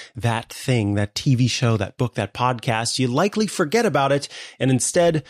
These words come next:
feel stuck not knowing what you wanna watch, what you wanna listen to, or whatever it is you want to play next. Well, next time you hear a great new recommendation,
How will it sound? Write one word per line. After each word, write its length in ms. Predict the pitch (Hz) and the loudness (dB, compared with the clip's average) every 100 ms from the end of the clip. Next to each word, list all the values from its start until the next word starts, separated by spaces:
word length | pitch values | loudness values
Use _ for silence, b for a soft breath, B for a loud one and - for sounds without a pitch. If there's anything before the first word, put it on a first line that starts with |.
| B | B
feel 140 | - 190 | -4 -2
stuck 380 | - - 185 - | 0 -2 -2 0
not 220 | 170 170 | 0 2
knowing 360 | 165 175 170 151 | 4 4 4 4
what 220 | 139 - | 2 0
you 80 | 117 | 0
wanna 180 | 104 | 0
watch, 460 | 95 113 165 - - | -2 -2 -4 -4 -4
what 160 | 117 - | -4 -4
you 40 | |
wanna 120 | 101 | -4
listen 380 | 92 151 - 160 | 0 0 2 0
to, 300 | 147 151 151 | 0 2 2
or 260 | 139 117 113 - | 2 0 -2 -6
whatever 440 | 104 120 113 120 | -2 0 0 -4
it 100 | - | -4
is 300 | - 101 98 | -2 -2 -2
you 60 | 98 | -4
want 180 | 92 101 | -6 -6
to 80 | - | -10
play 340 | - 101 98 | -10 -8 -6
next. 560 | 92 120 107 - - - B B B B | -2 -2 -2 -4 -6 -8 B B B B
Well, 140 | 170 196 | 0 4
next 300 | 180 202 - | 2 2 0
time 220 | 196 185 | 2 2
you 100 | 175 | 2
hear 140 | 151 160 | 4 2
a 60 | |
great 400 | 120 147 160 - | 2 2 2 0
new 200 | 143 151 | 2 4
recommendation, 1080 | 147 151 - 147 139 131 240 285 - 156 220 | 4 2 2 4 4 4 2 0 2 0 0